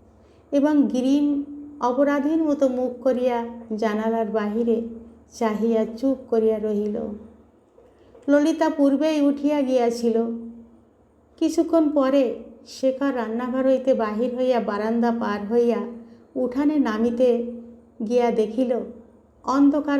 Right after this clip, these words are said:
কবাটের আড়ালে ললিতা দাঁড়াইয়া আছে। সে ভূমিষ্ঠ হইয়া প্রণাম করিল এবং দাঁড়াইয়া উঠিয়া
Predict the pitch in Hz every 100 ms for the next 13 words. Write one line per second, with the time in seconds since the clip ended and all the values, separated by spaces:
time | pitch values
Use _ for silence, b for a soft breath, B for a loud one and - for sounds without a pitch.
0 | 277 226 240 240 254 240 220 233 247 214
1 | 208 - - - _ _ _ - 226 226
2 | 233 240 220 226 214 220 240 233 220 220
3 | 220 214 - - - _ _ - - 294
4 | 240 269 294 285 294 285 285 285 277 247
5 | 254 262 277 277 269 262 269 285 - -
6 | - - 240 240 240 214 208 208 220 247
7 | 220 226 226 - 240